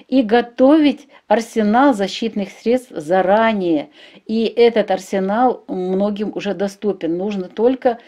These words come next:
взять и заняться этим серьезно. Не надеяться на авось и на то, что вернутся старые времена. Абсолютно точно знаю, что они не вернутся.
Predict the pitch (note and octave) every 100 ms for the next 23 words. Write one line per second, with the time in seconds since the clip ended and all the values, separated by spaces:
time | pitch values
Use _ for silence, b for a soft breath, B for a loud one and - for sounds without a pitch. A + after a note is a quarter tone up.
0 | B B - E3 D#3 F3 G#3+ A3+ - -
1 | A3+ A#3+ E3+ A3 A#3+ A3 G#3 F#3+ F#3+ F#3
2 | - F3 F3+ E3 D#3 E3 F3 G3+ G3 F#3+
3 | B3 D4+ C4+ A3 F#3+ F#3 F3+ F#3+ D4+ D4+
4 | G3 F3 E3+ A#3 B3+ F#3 E3 D#3 G3+ A3+
5 | F3+ - F3+ F3 E3+ E3 E3 E3 D#3+ B
6 | B B _ C#4+ C#4+ - A3+ A3 G#3 F#3+
7 | G3 - F3+ F3 A#3 G3+ - E3+ E3+ E3
8 | D#3+ D#3+ D3+ D#3 D3+ -